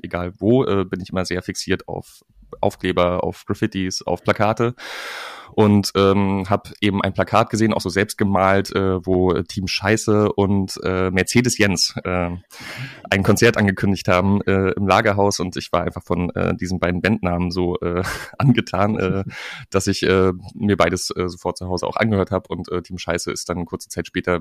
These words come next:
Speaker 1: wirklich im wahrsten Sinne des Wortes durch die Decke gegangen, ähm, also von einer kleinen Schrammelband, die, äh, im eigenen Proberaum aufnimmt, äh, zur Vorband von den Toten Hosen. Davon kann man ja halten, was man will, aber es ist schon ein steiler Aufstieg. Ähm,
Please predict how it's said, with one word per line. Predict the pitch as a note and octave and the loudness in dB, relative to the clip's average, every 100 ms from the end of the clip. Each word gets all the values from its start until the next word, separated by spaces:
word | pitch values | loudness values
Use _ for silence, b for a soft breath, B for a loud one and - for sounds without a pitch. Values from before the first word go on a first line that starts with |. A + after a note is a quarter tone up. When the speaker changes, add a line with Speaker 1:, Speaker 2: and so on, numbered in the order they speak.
| - | -6
Speaker 1:
wirklich | - - - - - _ _ _ - | -14 -10 -10 -12 -16 _ _ _ -8
im | F2 | -4
wahrsten | E2+ - | -4 -4
Sinne | F2 F2 | -4 -4
des | - - | -4 -2
Wortes | E2+ - - | -2 -2 -6
durch | G2 - | -6 -2
die | F#2 | 0
Decke | A2+ F2+ | 0 0
gegangen, | F2+ F#2 G#2+ A2 F#2 | 2 2 2 0 -2
ähm, | F#2 F#2 F#2 F#2+ B B B B B - | 0 0 -2 -4 B B B B B -6
also | F#2 | -6
von | F2+ F#2 | -2 -2
einer | F2+ F2+ F#2 | 0 0 0
kleinen | G2 F#2 F#2 | 0 0 0
Schrammelband, | G2+ G2 F#2+ - _ - G2 G2 | 0 0 -2 -6 _ -2 0 0
die, | G2 F#2+ | -2 0
äh, | F#2+ F#2+ F#2+ | 0 0 -2
im | F#2+ | -2
eigenen | G2 F#2 | -4 -4
Proberaum | - G2 F#2+ - | -2 -2 -2 0
aufnimmt, | G#2+ G#2+ G2 G2 - | 0 0 -2 -4 -4
äh, | F#2+ F#2 | -2 -2
zur | G2+ | -4
Vorband | - F#2+ G2 F#2+ | 0 2 2 -2
von | - F#2 F#2 | -2 -2 0
den | F2+ | -2
Toten | G2 F2+ F2+ | -2 -2 -2
Hosen. | A2 D3 C#3 | 0 2 2
Davon | G2+ G#2 | 0 -2
kann | G#2 | -4
man | G2 | -2
ja | F2+ | -2
halten, | G2 G2 | -2 -2
was | F#2 F2+ | -2 -2
man | F2+ | -2
will, | G#2+ C3+ | 0 0
aber | F#2+ | 0
es | F#2 | -2
ist | - | -6
schon | G2+ G2 | -4 -6
ein | |
steiler | F2+ F2+ F#2+ F2+ | -4 -2 0 0
Aufstieg. | A2+ - C3 - B B B B B - | -2 -2 -8 -8 B B B B B -2
Ähm, | G2+ G#2 G#2 G#2 G#2 G#2+ | 2 6 6 6 6 2